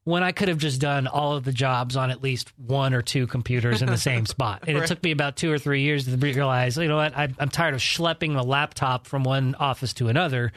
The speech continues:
Speaker 2: Right.
Speaker 1: just to do the same job that I could do in the same spot." So, um, yeah, but that, I thought that was kinda cool. You did the whole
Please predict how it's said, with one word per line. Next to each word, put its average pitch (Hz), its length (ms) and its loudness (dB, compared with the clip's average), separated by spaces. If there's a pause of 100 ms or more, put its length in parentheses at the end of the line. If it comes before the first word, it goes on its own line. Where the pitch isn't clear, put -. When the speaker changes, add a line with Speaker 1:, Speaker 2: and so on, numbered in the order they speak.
Speaker 2:
Right. 151 360 -2 (120)
Speaker 1:
just 180 240 0
to 165 60 2
do 165 140 2
the 147 60 0
same 147 300 2
job 135 260 2
that 131 80 2
I 127 40 2
could 123 140 -2
do 123 140 0
in 117 100 0
the 113 100 2
same 101 260 2
spot." 85 380 -6
So, 107 300 0 (360)
um, 113 400 2 (140)
yeah, 101 220 0
but 139 140 0
that, 202 160 0
I 214 40 2
thought 247 160 -6
that 247 120 0
was 220 100 0
kinda 185 200 0
cool. 165 400 0
You 185 80 -2
did 180 140 2
the 170 80 2
whole 147 340 2